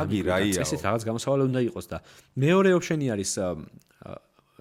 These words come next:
Speaker 1: ეხა ამოიღეს ახალ წლამდე, სხვათა შორის, არა და მაგას ვიყენებთ.
Speaker 2: Western-ი?
Speaker 1: Western Union-ი.
Speaker 2: Western-ი, ხო. ეგ
Speaker 1: გააუქმეს
Speaker 2: მაგ ეხლა
Speaker 1: გონი,
Speaker 2: მითითებული.
Speaker 1: აუქმებენო და მეორე, აუ, მე უნდა გავარკვიეს. მეორე არის, ა, ბანკში პირდაპირ ტრანსფერი.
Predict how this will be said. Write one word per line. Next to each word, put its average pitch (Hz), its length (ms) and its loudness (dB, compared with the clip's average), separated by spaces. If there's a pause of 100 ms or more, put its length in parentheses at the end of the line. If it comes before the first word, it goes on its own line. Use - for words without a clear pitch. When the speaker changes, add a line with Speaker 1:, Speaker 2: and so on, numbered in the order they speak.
(280)
Speaker 1:
ეხა 131 240 -2
ამოიღეს 107 420 -4
ახალ 95 220 -6
წლამდე, - 280 -14
სხვათა 101 220 -8
შორის, 147 180 -4
არა 107 140 0
და 143 100 0
მაგას 104 240 -4
ვიყენებთ. 95 240 -10
Speaker 2:
Western-ი? 110 300 -2
Speaker 1:
Western 110 280 -2
Union-ი. 95 320 0
Speaker 2:
Western-ი, 117 420 -2
ხო. 95 120 -14
ეგ 95 80 -8
Speaker 1:
გააუქმეს 107 220 2
Speaker 2:
მაგ 175 160 2
ეხლა 123 260 0
Speaker 1:
გონი, 104 240 2
Speaker 2:
მითითებული. 165 360 -2 (160)
Speaker 1:
აუქმებენო 110 680 0 (360)
და - 180 0
მეორე, 170 400 6 (280)
აუ, 190 200 -10
მე 95 160 -6
უნდა 123 240 -8
გავარკვიეს. 107 380 -8
მეორე 143 360 4
არის, 196 280 4
ა, 143 160 4 (720)
ბანკში 147 460 0
პირდაპირ 160 500 2
ტრანსფერი. 117 520 -2